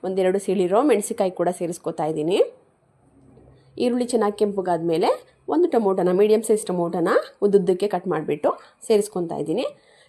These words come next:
ನಂತರ ನಾವೇನು ಮಸಾಲ ರುಬ್ಕೊಬಂದಿರ್ತೀವಿ, ಆ ಮಸಾಲನ ಇವಾಗ ಸೇರಿಸ್ಬಿಟ್ಟು ಒಂದು ನಿಮಿಷಗಳ ಕಾಲ ಹಸಿ ವಾಸನೆ ಹೋಗೋವರೆಗೂ ಫ್ರೈ ಮಾಡ್ಕೋಬೇಕಾಗುತ್ತೆ. ಹಸಿ ಬಟಾಣಿ ಇದ್ದರೆ ಸೇರಿಸ್ಕೊಳ್ಳಿ, ತುಂಬ ಚೆನ್ನಾಗಿರುತ್ತೆ.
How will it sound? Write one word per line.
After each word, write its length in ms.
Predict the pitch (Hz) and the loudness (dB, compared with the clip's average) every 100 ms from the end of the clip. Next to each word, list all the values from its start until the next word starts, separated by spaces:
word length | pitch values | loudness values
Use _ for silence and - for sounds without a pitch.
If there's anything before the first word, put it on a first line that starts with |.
| _ 226 | _ 0
ನಂತರ 340 | 240 240 190 233 539 - _ _ | 0 2 0 2 2 -2 _ _
ನಾವೇನು 400 | 226 208 226 262 | 0 4 4 4
ಮಸಾಲ 280 | 214 190 208 233 | -4 0 2 4
ರುಬ್ಕೊಬಂದಿರ್ತೀವಿ, 920 | 208 - 196 185 180 175 185 175 254 587 - _ | 2 0 -2 0 -2 -2 -4 0 0 0 -8 _
ಆ 60 | 202 | -4
ಮಸಾಲನ 460 | 190 - 202 220 | -2 0 2 4
ಇವಾಗ 280 | 233 202 170 | 4 2 0
ಸೇರಿಸ್ಬಿಟ್ಟು 680 | 185 190 196 214 - 170 214 269 - _ 208 | -2 -2 -2 -2 -6 -6 0 0 -2 _ -2
ಒಂದು 120 | 214 | 0
ನಿಮಿಷಗಳ 420 | 202 220 196 185 | 0 2 2 0
ಕಾಲ 280 | 185 160 165 480 - - - | -2 -4 0 -2 -4 -18 -6
ಹಸಿ 240 | 208 - 285 | -6 -2 0
ವಾಸನೆ 300 | 262 254 226 | 0 0 0
ಹೋಗೋವರೆಗೂ 600 | 196 180 180 175 185 349 539 | 0 0 0 0 0 0 -4
ಫ್ರೈ 260 | - 196 | -2 0
ಮಾಡ್ಕೋಬೇಕಾಗುತ್ತೆ. 920 | 196 180 180 170 165 175 156 160 214 466 - _ _ _ _ _ _ _ _ _ _ _ _ _ _ _ - - - | 2 0 -2 -4 -4 -6 -10 -6 -4 -4 -8 _ _ _ _ _ _ _ _ _ _ _ _ _ _ _ -20 0 4
ಹಸಿ 220 | - 277 | 8 10
ಬಟಾಣಿ 420 | 247 226 220 220 190 | 12 12 12 12 10
ಇದ್ದರೆ 280 | 185 208 349 554 | 10 6 8 4
ಸೇರಿಸ್ಕೊಳ್ಳಿ, 580 | - 214 214 - 196 220 | 6 6 6 6 6 6
ತುಂಬ 240 | - 240 202 | 2 0 0
ಚೆನ್ನಾಗಿರುತ್ತೆ. 760 | 202 202 190 190 180 175 220 | 0 0 0 -2 -4 -2 -2